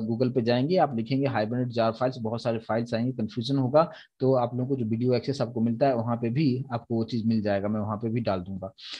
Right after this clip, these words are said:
तो आप वो चीज़ कैसे होगा, अभी फिलहाल मेरे system में वो है, तो कैसे हम यूज़ हम करेंगे, देखो कैसे ऐड करेंगे Hibernate के jar files को। Right click कर किया मैंने project पे, properties में जाएंगे, Java build path को सिलेक्ट किया,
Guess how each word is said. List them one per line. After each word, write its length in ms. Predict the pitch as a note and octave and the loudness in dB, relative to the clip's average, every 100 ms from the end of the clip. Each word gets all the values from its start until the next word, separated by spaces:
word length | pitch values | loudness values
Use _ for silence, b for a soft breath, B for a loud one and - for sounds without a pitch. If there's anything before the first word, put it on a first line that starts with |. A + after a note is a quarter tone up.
| B - | B 2
तो 200 | F3 G3 F#3 C#3 | 6 6 6 4
आप 220 | D#3 E3+ | 2 2
वो 140 | E3 D3+ | 0 0
चीज़ 200 | F3 D3 | 0 2
कैसे 240 | D3+ D3 | 2 2
होगा, 260 | D#3+ D#3 E3+ - - | 0 0 -4 -8 -6
अभी 100 | B2 | -4
फिलहाल 260 | B2 C3+ C3 | 2 4 6
मेरे 160 | B2+ | 4
system 300 | B2 B2+ C#3+ | 2 0 0
में 100 | C#3 C#3 | 4 6
वो 140 | C3 | 4
है, 140 | B2 | 4
तो 120 | C3+ C3+ | 0 0
कैसे 260 | B2 C3+ | -2 0
हम 160 | C3 B2 | 0 2
यूज़ 160 | C3+ C3 | 2 2
हम 80 | B2+ | 0
करेंगे, 260 | B2+ C3 | 2 2
देखो 200 | A#2+ A2+ | 0 -2
कैसे 360 | G2+ A2+ C3+ - B2 | -2 -2 0 -2 0
ऐड 200 | C3 C3 | 0 2
करेंगे 300 | B2 B2+ C3 | 2 4 2
Hibernate 380 | A#2 A#2+ B2+ A#2+ | 2 2 0 0
के 100 | B2 | 0
jar 200 | A2+ A2+ | 2 0
files 300 | A#2 C3+ C#3 | 2 0 -2
को। 220 | - E3+ b b b A#2+ | -6 -8 b b b 0
Right 240 | C3 D3 | 2 2
click 200 | E3 D3+ | -2 0
कर 160 | D#3+ D3+ | 2 2
किया 260 | D3 D#3 D3+ | 4 4 4
मैंने 300 | D3+ E3 F3+ | 0 -2 -4
project 420 | - C3 C#3+ C#3+ | -2 2 2 2
पे, 140 | D#3+ E3 - _ _ D#3+ | 0 0 -4 _ _ 0
properties 460 | D#3+ F3+ F#3 F#3+ | 4 4 4 4
में 100 | D#3+ B2+ | 4 4
जाएंगे, 440 | B2+ C3 C3+ D3 D3 C#3+ | 4 4 2 0 -2 -6
Java 300 | C3 D#3 E3 | 0 4 4
build 260 | C#3+ C#3 C3 | 6 4 4
path 220 | D3 D3 - | 0 0 -2
को 80 | C3 | -4
सिलेक्ट 340 | C3 C#3+ C#3+ | 0 -2 -2
किया, 200 | D3+ C#3+ | 2 4